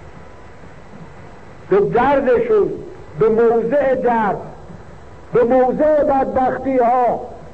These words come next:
انگشت گذاشته شده بود، دیگه ساکت ننشستن. شرایط تغییر کرد، خفقان زیاد شد، کشتار زیاد شد، گروه های مسلح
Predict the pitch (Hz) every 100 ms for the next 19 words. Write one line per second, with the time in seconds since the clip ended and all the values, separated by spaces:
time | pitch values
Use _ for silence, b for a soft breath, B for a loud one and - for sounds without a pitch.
0 | 214 247 247 - 247 233 202 - 233 233
1 | 233 226 - 233 220 214 214 220 226 277
2 | 277 208 - B - 185 247 277 226 214
3 | 220 220 202 165 135 110 - - - -
4 | - - 190 - - - - - - 175
5 | - - - - - 180 - - - -
6 | - 170 - - - 190 214 214 220 220
7 | 208 202 202 208 - - 160 165 - -
8 | - - - - 196 202 214 220 220 -
9 | 214 208 190 - 117 87 - - - -
10 | - - - 208 208 214 226 196 175 214
11 | 202 160 143 110 - - - - - -
12 | - 175 214 196 208 226 220 214 214 202
13 | 208 220 247